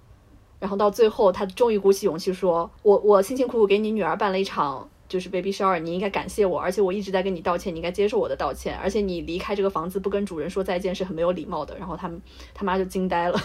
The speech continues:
<laughs> 结果他妈走远了之后，莫妮卡又忍不了，然后又上去追，追上去说：“对不起，对不起，<laughs> 我错了。” <laughs> 那个人就是我。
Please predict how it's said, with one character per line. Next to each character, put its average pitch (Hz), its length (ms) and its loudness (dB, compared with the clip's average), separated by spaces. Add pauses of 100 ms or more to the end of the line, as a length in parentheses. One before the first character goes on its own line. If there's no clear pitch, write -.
(360)
<laughs> - 460 -18
结 220 120 6
果 214 80 8
他 220 100 -2
妈 214 140 4
走 208 180 6
远 196 140 6
了 180 60 -2
之 196 100 -4
后， 220 40 -2
莫 196 140 0
妮 202 100 2
卡 185 140 -2
又 202 100 6
忍 190 160 6
不 175 80 -2
了， 156 160 2
然 160 80 -6
后 175 140 -2
又 180 80 -2
上 185 160 -4
去 180 100 -6
追， 190 140 -2 (100)
追 208 160 6
上 202 200 2
去 180 180 -6
说 202 160 0
：“对 202 160 0
不 185 60 -12
起， - 120 -12
对 190 80 -2
不 170 60 -8
起， - 180 -6 (100)
<laughs> - 60 -18
我 254 120 6
错 440 720 8
了。” 277 80 4 (2500)
<laughs> - 20 -14
那 254 60 4
个 214 80 6
人 196 140 4
就 202 80 6
是 - 80 0
我。 208 260 6